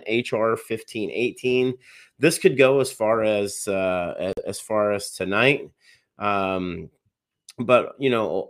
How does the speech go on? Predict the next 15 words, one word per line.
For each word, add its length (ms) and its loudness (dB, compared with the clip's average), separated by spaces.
ultimately, 1080 -2
uh, 400 -2
the, 180 -16
the 80 -8
biggest 500 0
thing 180 -2
that 120 -2
I 100 0
would 180 -4
tell 280 -4
you 420 -2
is, 380 -4
is 240 -8
that, 400 -2
um, 640 -2